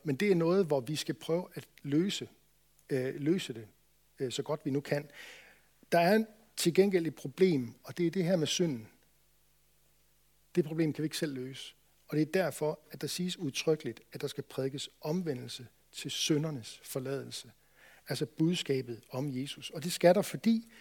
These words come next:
at den, synden er en dybt ødelæggende magt i vores liv. Synden er det, der skiller os fra Gud og skiller os fra hinanden, og som tager livet af os til sidst og fører os ind i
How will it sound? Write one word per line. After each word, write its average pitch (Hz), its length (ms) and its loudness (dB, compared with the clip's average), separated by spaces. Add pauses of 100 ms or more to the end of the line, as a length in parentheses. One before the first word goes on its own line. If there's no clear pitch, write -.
(360)
at - 100 -2 (200)
den, 170 120 -10 (220)
synden 147 680 0
er 151 120 0
en 135 300 -2
dybt 196 280 -2
ødelæggende 147 480 4
magt - 460 -6 (1120)
i 160 200 2 (120)
vores 123 340 -6
liv. 143 260 -4 (300)
Synden 170 340 2
er 131 60 -2
det, 143 160 -2
der 143 60 0
skiller 156 300 0
os 151 200 -2
fra - 100 -10
Gud 165 300 2 (180)
og 123 300 -6 (280)
skiller 151 300 0
os 120 200 -4
fra - 160 -6
hinanden, 143 640 -2 (480)
og - 120 -2
som 135 120 0
tager 131 200 0
livet 165 320 6
af 139 120 0
os 143 120 -4
til - 160 -4
sidst - 400 -4
og - 60 -16
fører 139 280 2
os 127 180 -4
ind 143 160 0
i 127 140 -6